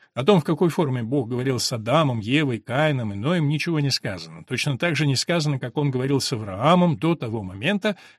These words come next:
когда Авраам из своей страны в Сихеме пришёл в землю ханаанскую. А тогда, книга Бытие, двенадцатая глава, седьмой стих, говорится, что Бог явился ему.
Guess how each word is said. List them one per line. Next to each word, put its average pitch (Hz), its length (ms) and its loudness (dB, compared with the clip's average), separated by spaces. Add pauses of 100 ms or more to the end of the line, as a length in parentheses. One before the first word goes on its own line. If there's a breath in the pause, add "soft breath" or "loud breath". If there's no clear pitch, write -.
когда 175 380 2 (160 soft breath)
Авраам 175 540 4
из 143 100 0
своей 117 340 -2
страны 123 480 -2
в - 80 -10
Сихеме 180 580 2 (280 soft breath)
пришёл 185 380 4
в 139 60 4
землю 170 360 4
ханаанскую. 123 640 -4 (560 soft breath)
А 139 120 2
тогда, 170 600 4
книга 120 280 -4
Бытие, 110 540 0 (120)
двенадцатая 107 520 -8
глава, 107 240 -10
седьмой 104 300 -10
стих, 208 240 -4
говорится, 180 420 0
что 156 200 0
Бог 185 260 4
явился 190 560 2
ему. 82 240 -10